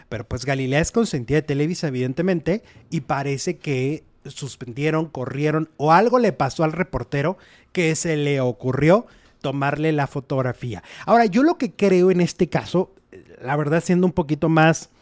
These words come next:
Eh, no sé, m-, revisando más a fondo, creo que no es tanto que ella sea consentida, sino que, pues, de alguna manera, a-,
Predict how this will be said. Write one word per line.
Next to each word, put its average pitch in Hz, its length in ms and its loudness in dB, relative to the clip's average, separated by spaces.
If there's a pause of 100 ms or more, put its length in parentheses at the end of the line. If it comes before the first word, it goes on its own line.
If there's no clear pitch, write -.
(600)
Eh, 143 720 0 (720)
no 190 180 2
sé, 175 180 -2
m-, 147 200 -2
revisando 196 580 0
más 220 220 2
a 196 60 0
fondo, 156 540 0
creo 233 200 2
que 247 80 2
no 233 100 0
es 214 120 -2
tanto 196 340 -2
que 165 100 -4
ella 151 160 -2
sea 156 180 -6
consentida, 170 600 -2
sino 135 280 -6
que, 135 200 -6 (640)
pues, 214 160 4
de 220 80 6
alguna 240 360 2
manera, 180 580 0 (520)
a-, - 120 -20